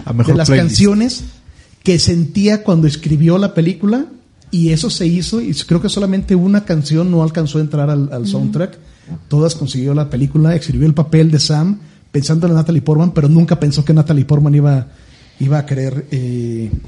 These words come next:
Speaker 2: actuar. Pero la parte de la despedida es porque esta película representa la despedida de una persona, sino de la casa, de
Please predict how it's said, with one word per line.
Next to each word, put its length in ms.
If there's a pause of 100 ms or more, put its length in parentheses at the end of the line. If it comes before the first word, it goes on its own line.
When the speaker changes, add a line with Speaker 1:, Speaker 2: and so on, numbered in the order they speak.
(760)
Speaker 2:
actuar. 520 (560)
Pero 180
la 160
parte 280
de 100
la 100
despedida 680 (180)
es 140
porque 300
esta 220
película 340
representa 500
la 60
despedida 380
de 60
una 260
persona, 480 (560)
sino 760
de 100
la 140
casa, 360 (640)
de 580